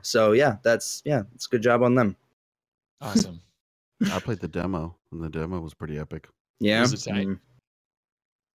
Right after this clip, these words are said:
Speaker 3: Uh, no, I didn't play it tonight. I played it, uh
Speaker 2: No, was it tight?
Speaker 3: Oh, tight? Oh, yeah, man. It was, it was, I mean, it was spooky. I mean, it, like, I like horror games,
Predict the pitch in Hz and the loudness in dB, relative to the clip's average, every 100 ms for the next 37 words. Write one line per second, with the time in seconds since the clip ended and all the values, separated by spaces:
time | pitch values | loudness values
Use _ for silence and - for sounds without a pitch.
0 | _ - 101 101 95 92 92 110 101 92 | _ 0 4 6 4 4 2 2 2 2
1 | - 98 85 - 82 80 85 98 82 80 | -2 -2 -2 -4 -8 -6 -4 -4 -4 -6
2 | - 80 80 127 113 110 117 113 117 117 | -8 -8 -4 -2 0 0 -2 -2 -6 -6
3 | - 101 127 - _ _ _ _ _ _ | -14 -10 -10 -12 _ _ _ _ _ _
4 | _ _ 139 135 127 165 - 190 131 170 | _ _ 2 4 2 0 0 -2 0 -2
5 | 98 87 98 92 - 104 87 - - _ | -2 -4 -6 -10 -10 -8 -8 -10 -18 _
6 | _ 90 117 147 - - 120 139 82 - | _ -6 -2 -2 -6 -2 0 0 -6 -10
7 | 85 87 85 85 85 104 - - _ _ | -8 -4 -4 -2 -2 -2 -10 -20 _ _
8 | _ - 110 107 131 165 127 156 95 87 | _ 2 2 4 4 6 4 2 0 0
9 | 85 82 82 - | 0 -4 -8 -16